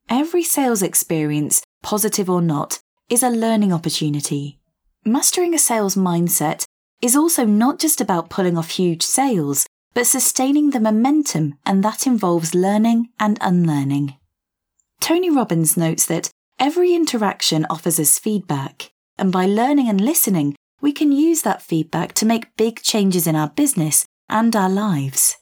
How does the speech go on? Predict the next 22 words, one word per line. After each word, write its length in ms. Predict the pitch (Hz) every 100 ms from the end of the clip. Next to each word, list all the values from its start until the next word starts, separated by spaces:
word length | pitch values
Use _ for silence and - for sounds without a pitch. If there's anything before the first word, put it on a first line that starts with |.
| _ _ _ _ 202
We 240 | 240 330
learn 340 | 269 208 202
what 200 | 190 165
others 340 | - 165 180 185
need 360 | 175 165 156
and 260 | - 180 185
want, 460 | 208 143 156 - - _ _
and 120 | 196 196
we 100 | 202
can 220 | - 214
meet 220 | 302 -
them 160 | 277 165
where 160 | 156
they 180 | 156 156
are. 480 | 220 190 139 139 - _ _ _ _
We 180 | - 269
can 240 | 285 320 262
learn 220 | 202 190
something 420 | - 170 165 175
from 200 | 170 160
every 320 | 165 156 196
interaction 720 | 190 196 185 151 - - 147